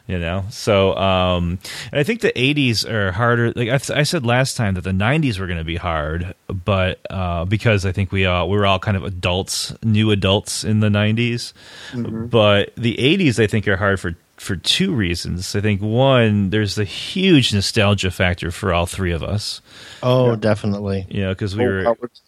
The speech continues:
Speaker 2: uh, yeah.
Speaker 1: we grew
Speaker 2: That's
Speaker 1: up in the eighties, right? So there's this huge nostalgia factor. And, and then on top of that, the eighties was the decade, you know, of the blockbuster.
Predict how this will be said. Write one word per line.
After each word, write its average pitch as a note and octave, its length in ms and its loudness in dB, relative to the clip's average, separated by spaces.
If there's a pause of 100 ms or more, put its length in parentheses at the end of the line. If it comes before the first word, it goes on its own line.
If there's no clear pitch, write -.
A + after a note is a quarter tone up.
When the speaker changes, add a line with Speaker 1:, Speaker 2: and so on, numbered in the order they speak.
(160)
Speaker 2:
uh, A2+ 480 4 (960)
yeah. F2+ 300 -4 (100)
Speaker 1:
we C3+ 120 -4
grew B2+ 180 0
Speaker 2:
That's C3 220 4
Speaker 1:
up - 60 -6
in A#2 100 0
the G2+ 140 0
eighties, F2+ 640 -4
right? G2 340 -2
So C3 120 0
there's B2+ 160 2
this A#2 140 -4
huge E3+ 240 0
nostalgia A#2 520 0
factor. F#2 560 -4 (300)
And, B2+ 280 0
and C3 180 2
then D3 160 4
on G#2 140 0
top F#3+ 320 -2
of G#2 140 0
that, F#2 400 2 (500)
the B2+ 240 2
eighties D#3 300 4
was A#2 160 4
the G#2+ 100 0
decade, G2 600 2 (180)
you G2 80 -4
know, G2 140 -2
of G2 260 -4
the G2+ 80 -2
blockbuster. G2+ 840 -2